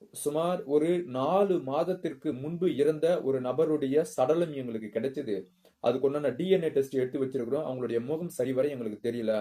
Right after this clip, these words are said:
So இந்த நபரை ஒட்டி ஏதாவது அவருடைய முடியோ அல்லது வேற ஏதாவது ஒரு பாகம் இருந்தது அப்படின்னா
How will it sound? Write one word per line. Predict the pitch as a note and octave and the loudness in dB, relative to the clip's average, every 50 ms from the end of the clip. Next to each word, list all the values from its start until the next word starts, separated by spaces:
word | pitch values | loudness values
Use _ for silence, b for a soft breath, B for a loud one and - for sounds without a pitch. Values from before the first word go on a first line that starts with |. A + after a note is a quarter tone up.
| F#2+ F#2+ - _ _ _ _ _ _ _ _ _ _ _ _ - | -4 -8 -14 _ _ _ _ _ _ _ _ _ _ _ _ -8
So | - - D#3 B2+ B2+ B2 - - - _ _ _ _ _ | -4 -2 0 2 2 0 0 -4 -10 _ _ _ _ _
இந்த | B2+ C#3 E3 F3 F3 E3+ D3 | -2 -2 0 4 4 4 4
நபரை | C3+ C#3+ D#3 D#3+ G3+ G#3 G3 F#3 | 6 2 4 4 4 4 4 2
ஒட்டி | D3 D3+ D3+ - - F#3+ F3 | 0 -2 -2 -2 -6 -6 -2
ஏதாவது | C3+ C3 C3+ C#3+ D#3+ E3 F#3 G3+ G3+ G3+ D#3 C3+ - - _ | 0 0 2 4 6 6 8 8 8 6 4 0 -6 -10 _
அவருடைய | _ - C3 C3 B2+ B2+ A#2+ A#2 | _ -2 0 0 -2 -2 -2 -4
முடியோ | A#2 B2 C3+ C#3 D3+ D3 C3 C3 C3 C3+ C#3 - - | -4 -6 -6 -6 -6 -4 -2 0 2 2 2 2 0
அல்லது | A#2+ B2 A#2 A2+ A2+ | 0 0 0 -2 -2
வேற | G#2+ B2+ C#3 C#3 C#3+ | 4 6 6 6 6
ஏதாவது | C3 C3 D3+ E3+ F3 E3 D#3 | 4 4 4 2 2 0 0
ஒரு | C#3+ C3 B2 A2 A2+ | -2 -2 -4 -2 0
பாகம் | B2 B2 C#3+ D3 C#3+ A#2+ | 2 2 2 0 -4 -4
இருந்தது | A#2 A2+ B2+ D3 D3+ D3 C#3 C3+ | -2 -2 -2 -2 -2 -2 0 2
அப்படின்னா | C#3+ A#2+ A2+ A#2 A2 A2+ A2+ | 0 0 0 -2 -4 -2 -4